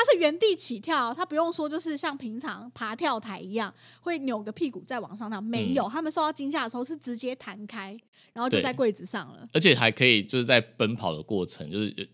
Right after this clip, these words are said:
Speaker 2: 几乎像忍者一样可以在墙上奔跑。
Speaker 1: 对，对，对。所以就是真的是我觉得路人很难想象说那个飞到底是什么情况，就是我们形容这种就是这么夸张，就是像忍者一样，
Speaker 2: 嗯。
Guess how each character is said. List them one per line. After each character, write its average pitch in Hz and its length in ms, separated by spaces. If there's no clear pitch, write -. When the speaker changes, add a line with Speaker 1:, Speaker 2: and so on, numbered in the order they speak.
Speaker 2:
几 117 180
乎 117 100
像 110 220
忍 87 180
者 82 160
一 82 40
样 92 120
可 95 80
以 87 40
在 85 100
墙 - 260
上 - 220
奔 76 140
跑。 73 60
Speaker 1:
对， 466 80
对， - 80
对。 622 320
所 - 140
以 370 40
就 - 120
是 539 60
真 466 100
的 392 80
是 453 160
我 285 120
觉 330 120
得 349 40
路 392 140
人 262 160
很 285 220
难 220 180
想 233 240
象 254 260
说 240 360
那 320 80
个 254 100
飞 247 260
到 247 180
底 208 60
是 233 120
什 220 100
么 147 80
情 - 160
况， 226 120
就 240 60
是 277 60
我 269 100
们 202 140
形 208 180
容 196 180
这 208 120
种 - 240
就 294 140
是 277 100
这 262 160
么 208 140
夸 185 280
张， 180 220
就 262 100
是 294 140
像 277 220
忍 202 240
者 214 200
一 175 260
样， 117 180
Speaker 2:
嗯。 233 80